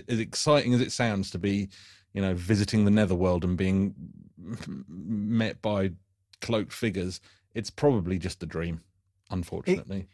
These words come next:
Speaker 2: you know what I was thinking? I mean, for some people, they might say the shadowy figures is more paranormal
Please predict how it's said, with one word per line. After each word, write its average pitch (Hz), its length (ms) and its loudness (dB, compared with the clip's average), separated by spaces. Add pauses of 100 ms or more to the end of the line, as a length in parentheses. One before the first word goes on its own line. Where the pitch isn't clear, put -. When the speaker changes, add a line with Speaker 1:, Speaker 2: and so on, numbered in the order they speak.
(120)
Speaker 2:
you 190 80 8
know 214 60 10
what 185 80 8
I 170 100 8
was 320 240 4
thinking? 143 360 4
I 143 80 8
mean, 147 340 4 (120)
for 147 160 2
some 208 300 6
people, 131 520 2 (540)
they 156 160 4
might 175 260 6
say 147 220 4
the 127 120 4
shadowy 131 440 4
figures 147 500 0
is 110 180 -4
more 120 220 2
paranormal 107 760 0